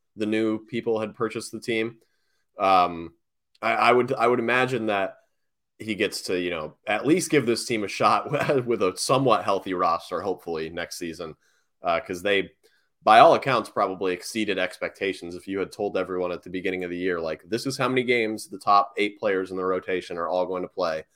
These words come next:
um, I think you probably would have penciled in the Hornets for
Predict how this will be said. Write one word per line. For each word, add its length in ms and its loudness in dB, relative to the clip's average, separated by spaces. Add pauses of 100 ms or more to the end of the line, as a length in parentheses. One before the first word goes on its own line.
(380)
um, 440 -2 (140)
I 180 2
think 240 -6
you 100 -6
probably 400 0
would 120 0
have 100 -10
penciled 360 -6
in 100 -4
the 80 -10
Hornets 280 -6
for 300 -6